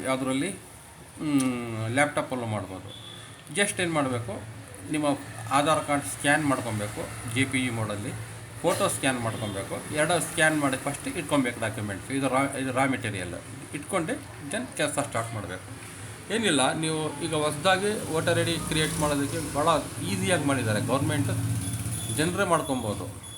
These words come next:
ಈಸಿ, ಭಾಳ ಈಸಿಯಾಗಿದೆ. ಏನಿಲ್ಲ, ನೀವು ಬ್ರೌಸರ್ ಏನಿದೆ ನಿಮ್ಮ ಮೊಬೈಲ್ ಫೋನಲ್ಲಿ ಆಗ್ಬೋದು ಅಥವಾ ಡೆಸ್ಕ್ಟಾಪ್ ಲ್ಯಾಪ್ಟಾಪ್ನಲ್ಲಿ ಆಗ್ಬೋದು, ನೀವು ಬ್ರೌಸರ್ ಓಪನ್ ಮಾಡಿ ಇಂಟರ್ನೆಟ್ನಲ್ಲಿ. ನೋಡಿ, ಈ ಥರ ಇಂಟರ್ನೆಟ್ನಲ್ಲಿ ನೀವು ಬ್ರೌಸರ್ ಓಪನ್ ಮಾಡಿದಾಗ ಫಸ್ಟ್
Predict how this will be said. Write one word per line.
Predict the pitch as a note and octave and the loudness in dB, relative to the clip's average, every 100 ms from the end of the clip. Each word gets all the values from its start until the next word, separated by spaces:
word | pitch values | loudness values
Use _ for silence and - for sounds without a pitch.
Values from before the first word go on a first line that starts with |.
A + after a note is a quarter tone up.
| - - - - - F#3 | -12 -12 -12 -12 -6 0
ಈಸಿ, | G#3+ G#3 C3 | 2 2 4
ಭಾಳ | D#3 G3+ D#3+ | 4 4 4
ಈಸಿಯಾಗಿದೆ. | C3 C3 A2 F2+ E2+ - - - - F#3+ | 2 0 -2 -4 -8 -12 -14 -16 -8 -2
ಏನಿಲ್ಲ, | G3+ D3 A#2+ B2 | 2 4 4 2
ನೀವು | C3 A#2 A2 - - A2+ | 0 0 -4 -10 -8 2
ಬ್ರೌಸರ್ | D3+ G3 G3+ F3+ | 4 4 4 2
ಏನಿದೆ | C3 F#2+ G#2+ G#2+ | 0 0 -4 -6
ನಿಮ್ಮ | B2 B2+ - - - - - - - - - - - - - - - B2+ | -6 -6 -8 -12 -12 -12 -14 -16 -18 -18 -18 -16 -16 -16 -18 -18 -8 -4
ಮೊಬೈಲ್ | A#2+ D3 C#3+ | -2 -2 -2
ಫೋನಲ್ಲಿ | C#3+ C#3 C3 | 0 0 0
ಆಗ್ಬೋದು | B2+ A#2 A#2+ A#2+ B2 - - - - | -2 -4 -4 -4 -8 -12 -16 -16 -10
ಅಥವಾ | B2 A#2+ A#2 | -4 -2 -2
ಡೆಸ್ಕ್ಟಾಪ್ | A2+ C#3 C3+ A#2 | 0 0 2 4
ಲ್ಯಾಪ್ಟಾಪ್ನಲ್ಲಿ | A#2+ - C3+ - A#2+ A2+ | 2 2 -2 -2 -2 0
ಆಗ್ಬೋದು, | G2+ G#2+ C3+ - | -2 -2 -4 -6
ನೀವು | D#3+ C#3+ | -4 2
ಬ್ರೌಸರ್ | D#3 F#3+ G#3+ F3 | 4 6 6 4
ಓಪನ್ | D3+ C3 | 4 2
ಮಾಡಿ | G#2+ G2+ G#2+ | 0 0 0
ಇಂಟರ್ನೆಟ್ನಲ್ಲಿ. | - A#2 G#2+ G2+ F2+ F2+ - - - - - C#3+ | -2 -2 -4 -4 -6 -6 -8 -12 -12 -10 -4 0
ನೋಡಿ, | C#3+ C#3+ | 2 2
ಈ | C#3+ | 0
ಥರ | D3 B2+ | 0 2
ಇಂಟರ್ನೆಟ್ನಲ್ಲಿ | C#3+ E3+ F3 F3 F3 E3+ D#3+ | 0 0 -2 0 0 0 0
ನೀವು | C#3+ C3 | 0 0
ಬ್ರೌಸರ್ | C#3+ D#3 C#3+ | 0 2 0
ಓಪನ್ | C#3 B2+ | 0 0
ಮಾಡಿದಾಗ | A2+ G2+ F#2+ - - | 0 -2 -2 -4 -4
ಫಸ್ಟ್ | D3+ C#3+ | -2 -2